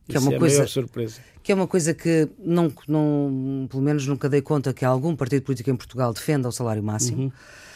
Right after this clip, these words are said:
Speaker 1: Eh, portanto, podem saber que esquerda e direita, segundo o estudo do professor Luís Rete e do professor Jorge de Sá,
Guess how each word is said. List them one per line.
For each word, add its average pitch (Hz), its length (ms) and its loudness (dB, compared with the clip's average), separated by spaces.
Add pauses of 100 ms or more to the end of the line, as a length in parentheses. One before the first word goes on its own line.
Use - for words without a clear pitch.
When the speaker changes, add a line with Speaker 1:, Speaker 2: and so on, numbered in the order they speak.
(240)
Speaker 1:
Eh, 117 640 0
portanto, - 320 -4
podem 147 280 4
saber 147 360 4
que - 140 -8
esquerda 151 320 6
e 147 60 8
direita, 127 420 4
segundo 139 320 0
o 143 60 2
estudo 135 240 0
do 135 80 0
professor - 280 -2
Luís 131 200 0
Rete 131 260 -2
e 127 60 0
do 120 80 -4
professor - 220 -6
Jorge 123 300 -2
de - 60 -8
Sá, 113 240 -2